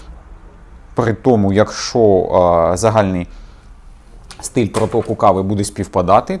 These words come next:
то це круто. Якщо профіль жорновів, а, ну, це зазор між жорновами, буде чітко відповідати тому самому, а, відчуття, відчуттю приготування, тої самої ж швидкості готування.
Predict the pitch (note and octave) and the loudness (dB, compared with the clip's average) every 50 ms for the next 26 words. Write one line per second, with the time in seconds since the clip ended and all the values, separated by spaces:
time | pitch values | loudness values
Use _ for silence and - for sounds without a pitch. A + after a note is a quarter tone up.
0 | - - B2 A#2+ C#3+ D#3 - - D#3 - A#2 F2 F#2 F2+ E2+ - B2 C#3 C3 - | -6 -6 -4 -4 -4 -4 -4 -6 -6 -6 -6 -8 -8 -8 -8 -8 -8 -8 -8 -6
1 | G#2+ G2 F2+ - - G2 - - A2+ G#2+ F#2 - G2 F#2 F2 G2 G2+ G#2 G#2+ A#2 | -6 -6 -6 -6 -8 -8 -4 -2 -2 0 0 -2 -4 -8 -6 -8 -8 -8 -6 -6
2 | C#3+ F3+ G#3 E3+ - - - - - - - - - F#2 F2 E2+ - - G2 F#2+ | -6 -4 -6 -6 -8 -14 -20 -20 -20 -20 -18 -14 -12 -8 -8 -8 -6 -6 -6 -8
3 | F2+ - - - F#2+ F2 - - - F2+ F#2+ A2 G#2 F2 G#2 F2+ E2+ E2+ F#2 F2+ | -8 -8 -8 -8 -8 -8 -10 -10 -10 -6 -4 -4 -4 -2 -4 -4 -6 -6 -8 -8
4 | F2 F2 G2 G#2 A2+ B2+ C#3+ F3 G3+ F#3 C#3+ G2 - - - - - - - - | -8 -6 -8 -6 -4 -4 -2 0 0 -2 -2 -4 -8 -10 -16 -20 -20 -20 -20 -20
5 | - - - G#2 G#2 G#2+ G2 G#2 - - - D#3 D3 - A#2+ G2+ F#2+ F#2+ - - | -20 -14 -10 -6 -4 -4 -4 -4 -4 -6 -8 -8 -6 -4 -4 -4 -4 -4 -6 -6
6 | G2+ F#2+ F#2 F#2 A#2 C#3+ D3 - - G2+ - - A2+ A2+ A2+ G#2 F#2+ - - - | -6 -4 -2 0 0 0 0 0 -2 -8 -4 -2 -2 -2 -2 -2 -4 -6 -4 -2
7 | G#2+ A2 A2+ A2 G#2+ G#2 G#2 G2+ G2+ - - - - - - - - - - - | -2 -2 -2 -2 -4 -4 -4 -6 -8 -10 -14 -20 -20 -20 -20 -20 -20 -20 -20 -20
8 | - - - - - - - - - - - - - - - - F#2 F#2+ F#2+ - | -20 -20 -20 -16 -16 -14 -12 -12 -12 -12 -12 -14 -14 -14 -12 -10 -8 -8 -8 -8
9 | - - - G#2 - - - A2 A2 A#2 A#2+ A#2 - - G2 F#2 F2+ - - - | -10 -14 -16 -16 -14 -8 -2 0 0 0 0 -2 -6 -8 -10 -10 -10 -10 -12 -12
10 | - - B2+ - - G2+ F#2 G2 - - A2+ B2+ C3 G#2 F#2+ - A2 G#2 F#2+ - | -10 -10 -10 -8 -8 -10 -10 -10 -8 -6 -4 -4 -2 -4 -4 -4 -4 -4 -4 -4
11 | - A#2+ A2+ G#2+ G2+ F#2+ F#2 F#2 F2+ - - - - - G#2 G#2+ G#2+ - - - | -4 -4 -2 -2 -4 -4 -6 -8 -12 -14 -12 -12 -8 -6 -6 -6 -6 -8 -12 -12
12 | - - F#2+ F2+ F#2 - - F#2 E2+ E2 - - - - | -10 -10 -10 -10 -10 -8 -8 -8 -6 -6 -8 -10 -12 -18